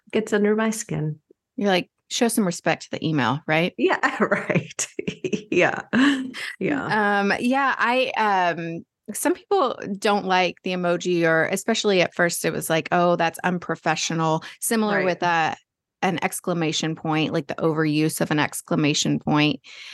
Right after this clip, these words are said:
Speaker 2: Um,
Speaker 1: Yep.
Speaker 2: but, uh, you know, I've heard this conversation play out in so, several ways,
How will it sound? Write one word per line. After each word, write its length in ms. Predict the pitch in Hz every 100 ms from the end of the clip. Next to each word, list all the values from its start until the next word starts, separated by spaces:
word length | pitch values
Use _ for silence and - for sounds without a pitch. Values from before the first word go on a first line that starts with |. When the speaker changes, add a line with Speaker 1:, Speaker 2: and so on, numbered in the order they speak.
| - - -
Speaker 2:
Um, 500 | 196 190 185 180 160 - 165 160 - _ _ _ _ _ _
Speaker 1:
Yep. 200 | 147 156 214 - -
Speaker 2:
but, 320 | 302 302 - _ _
uh, 120 | 240 -
you 140 | 262 262
know, 200 | 277 285
I've 220 | - 233
heard 200 | 262 269
this 140 | 269
conversation 920 | - 214 202 - 208 - 202 185 175
play 220 | - 170 170
out 240 | 175 -
in 100 | 180
so, 420 | - - 190 175 -
several 420 | - 196 190 170
ways, 540 | 160 190 165 151 -